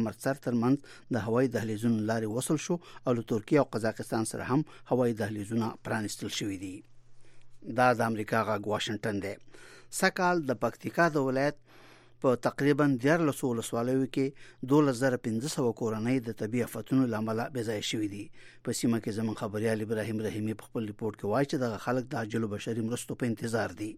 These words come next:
له بلې خوا په قندوز کې هم زموږ خبریال ګل رحیم نیازمن په خپل ریپورت کې وایي چې په دې وروستیو وختونو کې په زرهاو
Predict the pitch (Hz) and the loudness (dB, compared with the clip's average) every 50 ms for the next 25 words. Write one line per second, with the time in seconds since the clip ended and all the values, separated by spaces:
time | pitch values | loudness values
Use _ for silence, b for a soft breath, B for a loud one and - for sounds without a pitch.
0 | B B B B B B B B 143 131 131 180 196 196 170 - - 170 165 156 | B B B B B B B B 4 6 6 8 6 6 6 4 4 4 4 4
1 | - - - 135 120 120 117 143 139 - - - - - - - B B B B | 2 -2 0 2 2 4 4 2 0 -2 -4 -8 -8 -8 -8 -12 B B B B
2 | B B - 147 143 151 - - 147 123 123 131 123 - 123 110 113 113 110 123 | B B 2 4 4 4 4 2 0 4 4 4 4 2 0 0 0 2 4 4
3 | 131 143 165 - B B B B B B B B B B 127 131 131 127 147 143 | 4 4 2 0 B B B B B B B B B B 2 4 4 4 4 4
4 | 160 196 180 147 135 123 120 110 120 123 117 101 - - - 131 120 113 107 - | 6 6 8 8 8 8 6 6 6 4 4 2 -2 -6 -4 -2 -2 -2 -2 -2
5 | 110 107 - - 113 104 110 120 135 139 - - 123 120 110 117 113 110 107 104 | -4 -4 -2 -2 0 2 4 4 4 4 2 -2 -6 -4 -2 -2 -2 -2 -2 -2
6 | - - 160 147 127 101 - - - 123 117 120 113 - - 135 - - 143 113 | 0 2 2 4 2 2 -2 -2 -2 0 2 0 0 0 -2 -4 -2 -2 -2 -2
7 | 107 120 107 - - 185 190 165 127 101 | 0 0 -2 0 4 6 8 8 6 6